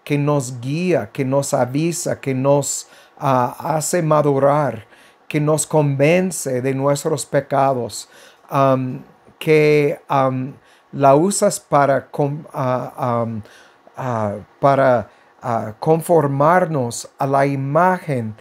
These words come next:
de Cristo. Y te damos gracias, Padre,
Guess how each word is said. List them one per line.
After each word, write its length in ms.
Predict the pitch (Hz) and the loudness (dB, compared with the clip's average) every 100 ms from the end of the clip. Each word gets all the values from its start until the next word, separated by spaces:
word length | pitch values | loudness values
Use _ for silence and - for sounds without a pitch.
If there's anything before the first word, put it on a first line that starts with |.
| _ _ _ | _ _ _
de 260 | 147 139 131 | -4 -2 -2
Cristo. 680 | - 151 165 147 147 120 - _ | 0 0 0 -2 -2 -2 -4 _
Y 120 | 160 139 | -8 -2
te 180 | 143 | 2
damos 440 | 143 156 160 139 147 | 2 2 0 -6 -6
gracias, 680 | 143 160 175 185 - 139 107 | -4 -2 -2 -4 -4 -6 -4
Padre, 500 | 139 127 120 117 | 0 0 0 -6